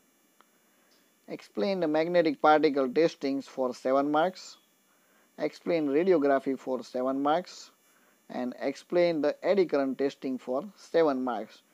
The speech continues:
So minimum seven marks theory from the non-destructive testings.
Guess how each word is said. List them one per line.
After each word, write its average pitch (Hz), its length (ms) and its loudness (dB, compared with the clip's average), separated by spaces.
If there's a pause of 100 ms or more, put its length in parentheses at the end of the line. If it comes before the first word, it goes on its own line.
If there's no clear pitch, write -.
(320)
So - 180 -2
minimum 170 480 0
seven 165 340 0
marks 147 240 -2
theory 156 380 0
from 131 300 -6
the 127 80 -4
non-destructive 131 840 -4
testings. - 640 -6